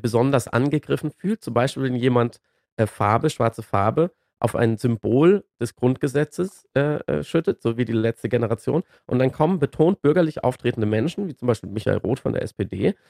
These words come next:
ähm, der, glaub ich, sonst, ähm, kein, dem muss sich dem Extremismusvorwurf, glaub ich, sonst nicht aussetzen. Und die schießen dann gänzlich unbürgerlich zurück. Also die fühlen sich unheimlich angegriffen in ihrer Bürgerlichkeit. Und dann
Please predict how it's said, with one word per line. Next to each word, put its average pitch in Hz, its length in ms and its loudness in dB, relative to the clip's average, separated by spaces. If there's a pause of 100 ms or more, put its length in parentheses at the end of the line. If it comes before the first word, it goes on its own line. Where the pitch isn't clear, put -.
(240)
ähm, 123 440 0
der, 113 140 2 (200)
glaub 101 200 -4
ich, - 80 -20
sonst, - 460 -6
ähm, 113 80 -12 (320)
kein, - 260 -6 (100)
dem 104 100 -4
muss 113 200 -2
sich 110 120 -8
dem 113 140 -4
Extremismusvorwurf, 110 920 -2
glaub 101 160 -4
ich, - 80 -18
sonst 101 220 -6
nicht 170 180 0
aussetzen. 151 460 0 (380)
Und 123 140 0
die 131 60 0
schießen 170 440 0
dann 139 200 2
gänzlich 139 480 0
unbürgerlich 135 600 4
zurück. - 480 -6
Also 113 160 -4
die - 80 -2
fühlen 208 200 4
sich 190 220 -14
unheimlich 202 680 2
angegriffen 151 680 0 (380)
in 165 140 6
ihrer 147 240 4
Bürgerlichkeit. 120 840 -2 (360)
Und 131 320 2 (240)
dann 165 280 2